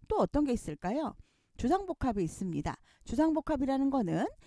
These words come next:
상가가 쫙 있고 그것과 연결돼서 아파트를 짓는 경우,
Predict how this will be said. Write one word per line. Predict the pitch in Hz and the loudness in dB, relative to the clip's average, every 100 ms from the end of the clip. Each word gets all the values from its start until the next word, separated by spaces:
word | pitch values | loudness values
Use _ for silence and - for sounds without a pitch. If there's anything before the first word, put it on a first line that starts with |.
| - - | -20 -10
상가가 | - 320 302 277 | -2 0 0 -2
쫙 | - 160 120 - 220 | 0 -2 -2 -12 -10
있고 | 269 294 | -4 -4
그것과 | - 233 240 254 | -2 -2 0 2
연결돼서 | 165 196 214 247 269 294 302 170 220 | 2 2 2 2 2 0 -2 0 0
아파트를 | - 180 - 302 311 - 294 311 | 0 -4 -2 -4 -4 -4 -2 -2
짓는 | - 294 339 311 | 2 2 2 0
경우, | 208 294 | 0 -2